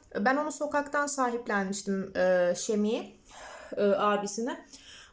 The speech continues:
Ona, e, biraz daha sabır <laughs> isteyebiliyor. E, eşyalara zarar veriyor. Bizimkinin karakterinin yapısı herhalde. Yani tırnaklarıyla bazen s-, bize sinirlendiği zaman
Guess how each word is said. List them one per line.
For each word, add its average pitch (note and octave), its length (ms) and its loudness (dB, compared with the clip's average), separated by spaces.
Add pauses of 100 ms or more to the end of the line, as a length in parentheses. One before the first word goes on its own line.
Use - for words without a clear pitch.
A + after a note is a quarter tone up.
Ona, D#4 380 0 (180)
e, - 80 2 (680)
biraz C#4 320 4
daha C4 180 4
sabır B3+ 300 2
<laughs> - 140 -4
isteyebiliyor. B3 840 4 (400)
E, G3 540 4
eşyalara D4 580 2
zarar C#4 420 2
veriyor. G#3+ 360 4
Bizimkinin C4 640 -2
karakterinin C4 760 2
yapısı B3 400 0
herhalde. G#3+ 540 0
Yani G#3 220 0
tırnaklarıyla A3 880 -2
bazen G#3+ 360 2
s-, A3+ 240 -6
bize G#3 180 0
sinirlendiği A3 760 2
zaman A3 360 0